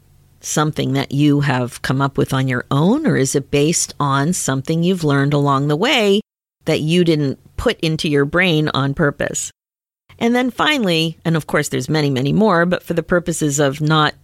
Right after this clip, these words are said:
having a podcast that never ends, what do you believe about having enough time left in your life?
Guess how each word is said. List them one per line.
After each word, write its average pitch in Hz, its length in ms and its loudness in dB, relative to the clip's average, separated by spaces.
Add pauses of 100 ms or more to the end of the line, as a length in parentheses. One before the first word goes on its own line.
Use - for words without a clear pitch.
(580)
having 151 400 -2
a 139 80 -2
podcast 160 520 0
that - 120 -4
never 143 280 0
ends, 220 360 0 (320)
what 214 420 2
do 277 120 0
you 247 180 2
believe 220 560 2
about 180 280 2
having 165 340 -2
enough 156 280 0
time 160 540 0
left 147 300 -2
in 143 100 -2
your 131 160 -2
life? 131 460 -6